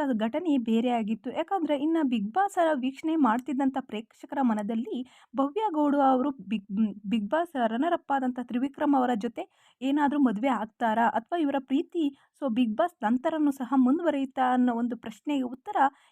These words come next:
ಇಲ್ಲಿ ನಾವು ಕಾಯ್ದು ನೋಡಬೇಕಾಗಿದೆ. ಯಾಕಂದ್ರೆ ಇನ್ನು ನಮ್ಮ Bigg Boss ಒಂದು ರನ್ನರ್ ಅಪ್ ಆಗಿ ಗೆದ್ದುಕೊಂಡು ಬಂದಂತಹ ನಮ್ಮ ತ್ರಿವಿಕ್ರಮ್ ಅವರು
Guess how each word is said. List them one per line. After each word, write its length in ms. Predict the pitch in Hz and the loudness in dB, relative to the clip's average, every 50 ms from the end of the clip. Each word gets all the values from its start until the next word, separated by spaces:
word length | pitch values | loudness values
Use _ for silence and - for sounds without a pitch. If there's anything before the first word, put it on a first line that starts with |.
| _ - | _ -4
ಇಲ್ಲಿ 260 | 277 330 330 302 294 269 | -2 2 2 2 2 2
ನಾವು 320 | 285 247 226 226 254 311 | 0 -2 -2 -2 -4 -6
ಕಾಯ್ದು 400 | _ - 254 208 220 220 202 247 | _ -2 0 0 0 2 2 2
ನೋಡಬೇಕಾಗಿದೆ. 920 | 233 220 214 220 208 214 214 214 - 214 214 196 - 202 196 247 247 - - - | 2 2 2 0 -2 -4 -6 -6 -6 -6 -6 -6 -8 -8 -6 -6 -6 -6 -6 -10
ಯಾಕಂದ್ರೆ 440 | 269 302 - 440 415 339 - 311 302 | -12 -10 -8 -8 -8 -6 -4 -4 -4
ಇನ್ನು 420 | - - 294 339 381 370 311 302 | -4 -4 -6 -6 -2 0 2 4
ನಮ್ಮ 300 | 302 285 269 262 277 339 339 277 262 - - _ _ _ _ _ _ _ _ _ _ _ _ - 254 | 4 4 4 4 4 2 2 -2 -2 -2 -6 _ _ _ _ _ _ _ _ _ _ _ _ -8 -4
Bigg 160 | 226 262 220 | -2 -2 -2
Boss 340 | 220 311 311 320 320 - 311 285 262 226 | 0 -2 -2 -4 -4 -4 -2 -2 0 0
ಒಂದು 200 | 247 262 254 269 | 2 2 2 2
ರನ್ನರ್ 280 | 254 254 247 262 277 294 | 2 2 2 2 2 2
ಅಪ್ 180 | 277 - - | 0 -2 -2
ಆಗಿ 240 | 269 254 233 247 262 | -2 -2 -2 -2 -4
ಗೆದ್ದುಕೊಂಡು 560 | 226 220 226 196 202 254 262 285 269 269 277 | -4 -4 -4 -4 -4 -4 -4 0 2 2 4
ಬಂದಂತಹ 560 | 240 233 240 240 233 240 247 233 - 240 - 247 | 4 4 2 2 2 0 -2 -2 -6 -6 -4 -2
ನಮ್ಮ 180 | 247 233 233 233 | 0 0 0 0
ತ್ರಿವಿಕ್ರಮ್ 580 | 226 - 247 247 254 277 - _ - 311 294 269 | -2 -2 -4 -2 -2 -4 -4 _ -2 2 2 4
ಅವರು 480 | 240 220 214 220 269 392 - _ _ | 2 2 2 0 0 0 -2 _ _